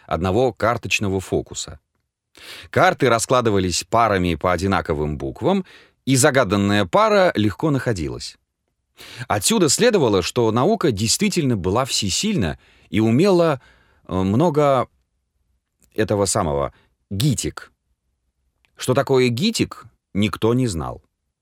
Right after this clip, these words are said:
Мы искали объяснений в энциклопедическом словаре, но там после наемной турецкой кавалерии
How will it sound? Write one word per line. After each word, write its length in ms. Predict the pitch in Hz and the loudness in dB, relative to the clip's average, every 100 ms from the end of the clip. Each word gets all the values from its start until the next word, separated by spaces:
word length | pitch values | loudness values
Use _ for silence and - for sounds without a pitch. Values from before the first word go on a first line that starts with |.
| _ - - | _ -20 -6
Мы 240 | - 165 170 | 2 2 4
искали 360 | - 165 147 | 4 4 4
объяснений 720 | - 107 110 - 190 156 127 - | 0 0 -2 0 2 2 0 0
в 180 | 90 | 0
энциклопедическом 840 | 127 - 117 110 117 113 92 - 87 | 2 0 -2 -2 0 -2 -2 -4 -4
словаре, 500 | 98 92 123 208 196 - - - | 0 0 2 0 -2 -14 -20 -4
но 180 | 110 117 | 0 2
там 300 | 175 165 123 | 2 2 0
после 340 | 127 - 110 | 0 2 0
наемной 560 | 120 127 104 85 78 78 | 2 2 2 2 -2 -2
турецкой 560 | 107 98 82 - 82 | 0 0 -2 -4 -4
кавалерии 760 | - 90 92 82 76 73 73 | -2 -2 0 0 0 -4 -6